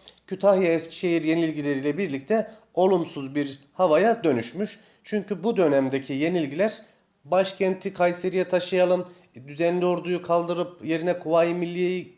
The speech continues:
getirelim." gibi söylemleri de beraberinde getirmişti. Ancak Sakarya Savaşı'nın, e, galip olunmasıyla birlikte bu olumsuz hava yeniden dağıtılmıştı. Tekrar soruya döndüğümüzde bu bilgiler hangisinin göstergesi olabilir?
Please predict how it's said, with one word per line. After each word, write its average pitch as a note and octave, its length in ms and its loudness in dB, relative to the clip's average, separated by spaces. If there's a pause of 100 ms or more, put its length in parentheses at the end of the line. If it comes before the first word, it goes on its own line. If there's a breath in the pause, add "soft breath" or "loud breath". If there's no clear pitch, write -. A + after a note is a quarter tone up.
getirelim." E3+ 580 -2
gibi D#3 200 -4
söylemleri D#3+ 600 0
de A3+ 200 -2 (340 loud breath)
beraberinde D3 540 4
getirmişti. C3 720 -6 (240 loud breath)
Ancak F#3 340 -2
Sakarya F3+ 460 2
Savaşı'nın, D3 600 -2 (360 loud breath)
e, G2 60 -12
galip D#3+ 400 4 (180)
olunmasıyla C3+ 760 0
birlikte F#3+ 520 -4 (380 loud breath)
bu F#3+ 260 -2 (240)
olumsuz E3+ 500 0
hava C#3+ 260 2
yeniden F3+ 520 0 (300)
dağıtılmıştı. A#2+ 800 2 (540 soft breath)
Tekrar G#3+ 360 2
soruya G3 480 0
döndüğümüzde E3 640 0
bu F3+ 120 -6
bilgiler D#3+ 340 -2
hangisinin D3+ 480 -2
göstergesi C#3 540 -2
olabilir? A2 400 -2